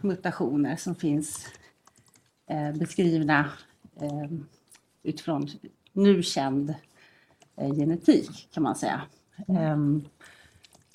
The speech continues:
Speaker 1: och sen så har jag då också gjort en M R-hjärna där vi ser utifrån misstankar på en C P-skada då.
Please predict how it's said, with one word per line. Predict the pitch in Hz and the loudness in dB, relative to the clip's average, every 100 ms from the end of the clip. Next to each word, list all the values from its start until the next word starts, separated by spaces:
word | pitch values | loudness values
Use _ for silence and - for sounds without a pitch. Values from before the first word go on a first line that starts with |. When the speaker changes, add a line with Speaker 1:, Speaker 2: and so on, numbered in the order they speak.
| _ _ _ _ | _ _ _ _
Speaker 1:
och | 214 | 0
sen | 208 226 208 | 4 4 6
så | 226 | 8
har | 220 | 10
jag | 196 190 | 10 10
då | 185 | 6
också | 196 180 - | 6 2 2
gjort | 196 175 - - | 4 4 2 2
en | 170 156 147 | 6 6 8
M | 214 180 160 | 6 8 6
R-hjärna | 160 190 247 226 247 330 - - _ | 6 8 8 8 8 6 4 -16 _
där | 202 | -2
vi | 190 | 0
ser | 185 - 180 175 170 - | 0 2 4 4 2 -4
utifrån | 185 190 - 160 175 | -6 -4 0 4 4
misstankar | 175 - 156 156 | 4 4 2 2
på | - | 0
en | 156 | 0
C | - 175 190 190 | 2 2 2 0
P-skada | - - - 85 - | -4 -2 -2 0 0
då. | - - | -2 -6